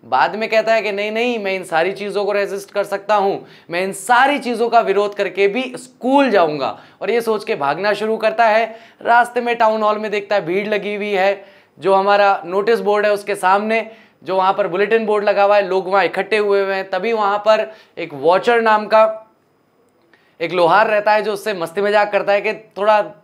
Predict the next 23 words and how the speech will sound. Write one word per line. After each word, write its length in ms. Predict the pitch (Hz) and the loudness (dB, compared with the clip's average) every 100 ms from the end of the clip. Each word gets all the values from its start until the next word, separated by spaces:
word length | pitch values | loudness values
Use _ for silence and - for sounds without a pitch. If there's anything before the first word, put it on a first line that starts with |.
| _ _ | _ _
धीरे 280 | 143 160 220 | -6 0 2
भागो 300 | 180 165 180 | 4 2 2
भाई, 260 | 160 160 220 | 2 2 2
इतना 240 | 214 202 196 | 0 -2 -2
जोर 220 | 180 175 | -4 -4
से 120 | 196 | 0
भागने 340 | 160 160 180 | 0 0 -2
की 120 | 175 185 | -6 -4
ज़रूरत 280 | 170 180 160 | -2 -2 -2
नहीं 180 | 208 196 | -2 -2
है, 180 | 135 - - _ - | -4 -8 -20 _ 0
plenty 300 | 214 233 262 | 2 2 4
of 140 | 240 | 2
time 260 | 240 208 196 | 2 0 0
में, 240 | 214 240 | 0 -2
पर्याप्त 360 | 220 196 208 - | 2 2 2 0
समय 220 | 190 190 | -4 -2
में 160 | 202 208 | -4 -4
तुम 140 | 202 | -4
अपने 240 | 185 190 180 | -4 -4 -6
स्कूल 260 | 185 240 | -2 -2
पहुंच 340 | 262 - 156 123 | 0 -2 -2 -4
जाओगे।" 340 | 117 101 101 | -6 -8 -12